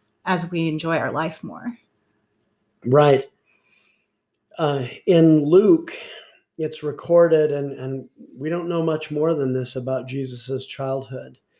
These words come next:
Speaker 2: but it says, "And Jesus increased in wisdom and stature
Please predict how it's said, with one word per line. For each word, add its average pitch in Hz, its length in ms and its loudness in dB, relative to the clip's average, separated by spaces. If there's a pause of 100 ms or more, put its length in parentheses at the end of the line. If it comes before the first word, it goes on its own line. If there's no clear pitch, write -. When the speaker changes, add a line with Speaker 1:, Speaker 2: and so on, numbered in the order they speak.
(580)
Speaker 2:
but 135 120 2
it 139 80 -2
says, 143 400 4
"And 139 180 2
Jesus 170 480 4
increased 165 680 2
in 139 260 -2
wisdom 170 720 0
and 123 180 -6
stature 156 840 -4